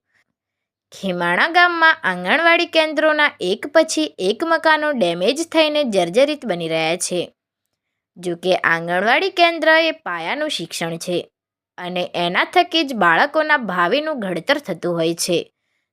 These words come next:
ત્યારે ખીમાણા ગામમાં પ્રાથમિક શાળાની બાજુમાં આવેલ આંગણવાડી કેન્દ્ર એક, જેનું મકાન છેલ્લા પંદર વર્ષથી ડેમેજ અવસ્થામાં છે, જેના કારણે આ આંગણવાડી કેન્દ્રના બાળકો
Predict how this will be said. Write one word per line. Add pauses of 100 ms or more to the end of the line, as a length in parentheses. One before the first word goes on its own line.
(100)
ત્યારે (100)
ખીમાણા
ગામમાં
પ્રાથમિક
શાળાની
બાજુમાં
આવેલ (100)
આંગણવાડી
કેન્દ્ર (200)
એક, (100)
જેનું
મકાન (500)
છેલ્લા
પંદર
વર્ષથી
ડેમેજ
અવસ્થામાં
છે, (180)
જેના
કારણે (160)
આ
આંગણવાડી
કેન્દ્રના
બાળકો